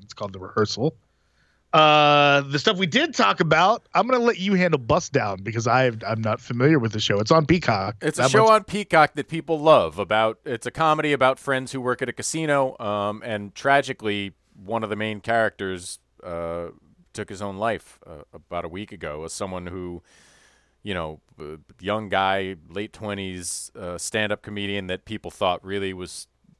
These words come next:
Speaker 2: one of the people who was the future of stand-up. Um, and I don't know much more about it. I've not watched the show before, but people love it,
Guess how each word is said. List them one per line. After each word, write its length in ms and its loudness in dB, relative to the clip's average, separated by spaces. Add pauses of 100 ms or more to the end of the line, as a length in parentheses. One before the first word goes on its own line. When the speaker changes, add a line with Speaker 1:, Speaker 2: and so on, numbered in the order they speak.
Speaker 2:
one 200 -6
of 60 -6
the 60 -12
people 260 -10
who 80 -10
was 160 -10
the 80 -18
future 420 -10
of 100 -10
stand-up. 500 -8 (160)
Um, 560 -20 (220)
and 160 -18
I 120 -8
don't 140 -10
know 100 -12
much 220 -14
more 180 -10
about 320 -4
it. 140 -12 (560)
I've 160 0
not 220 -2
watched 320 -2
the 60 -14
show 240 -6
before, 340 -8
but 160 -14
people 320 -10
love 220 2
it, 180 -8